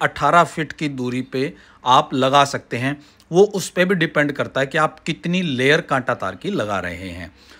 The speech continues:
तो ये छोटी छोटी चीज़ें अपना के आप अपनी कॉस्ट को बहुत काफ़ी हद तक जो है कम कर सकते हैं। कांटा तार और जाली में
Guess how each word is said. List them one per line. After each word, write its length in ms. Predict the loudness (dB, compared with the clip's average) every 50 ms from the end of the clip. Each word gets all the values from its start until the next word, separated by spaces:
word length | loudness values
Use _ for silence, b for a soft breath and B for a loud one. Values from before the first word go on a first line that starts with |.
| b b b b _ 2
तो 60 | 2
ये 260 | 2 4 4 2 2
छोटी 380 | 2 -2 -4 -4 -2 -2 -2 -2
छोटी 300 | 0 0 -2 0 -2 -4
चीज़ें 380 | -4 -2 -4 -2 0 0 -2 -2
अपना 360 | -4 -8 -8 -6 -4 -4 -4 -4
के 200 | -4 -6 -6 -4 -2 2
आप 200 | 2 2 2 2
अपनी 280 | -2 -2 -2 -2 -2 -2
कॉस्ट 320 | -2 -4 -6 -6 -6 -4
को 140 | -2 -2 -2 -2 -2
बहुत 360 | -2 0 2 4 2 2 0 -2
काफ़ी 460 | 2 4 4 4 4 2 -2 -2 -2
हद 200 | -2 -4 -6 -6 -6
तक 100 | -6 -6
जो 160 | -6 -6 -4 -2
है 180 | -2 -2 -4 -6 B B B B B _ 2
कम 200 | 4 6 6 6
कर 180 | 4 4 2 2
सकते 300 | 2 -2 -6 -4 -4 -6
हैं। 240 | -4 -4 -6 -8 -10 B B B B B B B B B 2
कांटा 320 | 4 6 6 6 6 4 4
तार 320 | 6 8 8 8 6 4 4
और 160 | 4 4 4 6
जाली 360 | 4 4 4 6 6 4 4
में 280 | 4 4 2 2 2